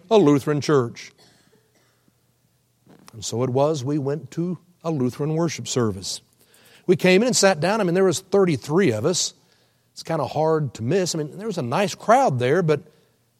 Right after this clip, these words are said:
if you got a block of thirty-three visitors, I guarantee you, you notice. I'd notice if I had a block of thirty-three visitors. And so the senior pastor, this man, he did not speak any English.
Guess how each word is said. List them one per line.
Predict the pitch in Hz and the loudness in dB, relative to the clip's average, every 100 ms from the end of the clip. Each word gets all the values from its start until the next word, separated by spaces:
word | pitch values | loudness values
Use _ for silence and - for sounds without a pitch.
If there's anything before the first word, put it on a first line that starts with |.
| _ | _
if | 117 | -6
you | 220 | 0
got | 214 | 0
a | 117 | 2
block | 120 170 202 - | 0 2 0 -2
of | - | -2
thirty-three | 208 202 175 190 190 | 2 2 2 4 4
visitors, | 151 214 180 131 139 | 8 6 6 2 2
I | 196 | 2
guarantee | 180 190 165 151 247 | 4 2 2 0 0
you, | 180 151 | 0 -2
you | 131 147 | 0 2
notice. | 147 147 113 - - - _ _ _ _ - - _ _ | 4 4 2 -4 -8 -10 _ _ _ _ -20 -20 _ _
I'd | 131 208 | 4 6
notice | 247 160 175 214 | 4 4 4 4
if | 143 | 4
I | |
had | 139 | 4
a | 123 | 2
block | 131 139 127 | 4 2 2
of | 110 | 0
thirty-three | 139 131 135 131 | 0 0 0 0
visitors. | 127 127 160 247 240 - - - - - | 0 0 2 2 0 -10 -20 -20 -20 -2
And | 170 | 2
so | 180 156 - - _ _ _ _ _ _ _ _ | 6 6 4 -16 _ _ _ _ _ _ _ _
the | 143 135 | 0 0
senior | - 240 220 160 | 2 2 2 0
pastor, | - 214 240 - 139 165 | 0 0 -2 -2 -2 -2
this | 123 | -4
man, | 131 190 196 | -2 0 -2
he | - 175 | -2 -2
did | 180 | 0
not | 139 180 135 | 0 0 -2
speak | - 139 | -2 0
any | 151 175 165 | 2 2 2
English. | 208 110 160 - | 2 0 -2 -4